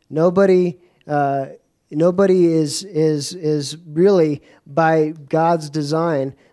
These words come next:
meant for hell. God pleads and seeks and s-, to save the lost. He came for the lost and the sinner and the broken, and he constantly seeks to restore them. We're told throughout the Old Testament, when God describes himself,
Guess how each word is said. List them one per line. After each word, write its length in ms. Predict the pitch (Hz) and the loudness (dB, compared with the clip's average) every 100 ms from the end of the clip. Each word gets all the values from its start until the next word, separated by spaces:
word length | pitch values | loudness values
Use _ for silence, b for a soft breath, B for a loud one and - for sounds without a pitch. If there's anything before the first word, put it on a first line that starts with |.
| b | b
meant 240 | 170 170 | -2 -2
for 160 | - 160 | -2 -2
hell. 380 | 180 165 - _ b b b | -2 -6 -12 _ b b b
God 280 | 156 156 156 | -2 -2 -2
pleads 400 | - 190 185 160 | -4 -2 -2 -4
and 140 | 160 | -6
seeks 440 | - 208 208 - 175 | -4 -6 -6 -10 -10
and 100 | 156 | -10
s-, 140 | - | -10
to 140 | - 160 | -8 -8
save 320 | - 185 196 | -4 -2 -2
the 80 | 156 | -2
lost. 580 | 135 123 120 - - _ b b | -4 -8 -14 -20 -20 _ b b
He 140 | 180 | -6
came 360 | - 202 208 202 | -2 0 0 -2
for 160 | 165 | -4
the 100 | 143 | -4
lost 460 | 139 139 131 135 - | -4 -6 -8 -14 -14
and 140 | 147 | -12
the 80 | 139 | -12
sinner 300 | - 160 147 | -8 -8 -8
and 120 | 139 | -10
the 60 | 139 | -10
broken, 560 | 143 147 143 139 127 _ b b b | -6 -6 -8 -16 -18 _ b b b
and 240 | 156 160 160 | -4 -2 -2
he 100 | 175 | -4
constantly 680 | - 175 185 185 180 165 | -4 -2 -2 -2 -2 -2
seeks 540 | 160 - 185 180 - - - _ _ | -2 -4 -6 -6 -8 -12 -18 _ _
to 100 | - | -2
restore 400 | 156 147 170 185 | -2 0 2 2
them. 240 | 170 151 - b | 2 -2 -8 b
We're 80 | 165 | -4
told 360 | 165 208 196 185 | -2 2 2 2
throughout 380 | 170 175 170 - | 0 2 0 -2
the 140 | 170 | -2
Old 180 | 170 165 | 0 -2
Testament, 460 | 185 190 202 170 | -2 -2 -2 -2
when 100 | 156 | -2
God 260 | 156 185 190 | -2 0 0
describes 520 | 165 - 170 170 175 | -2 -4 -2 -2 -4
himself, 520 | 175 156 - 175 160 | -6 -6 -2 -2 -2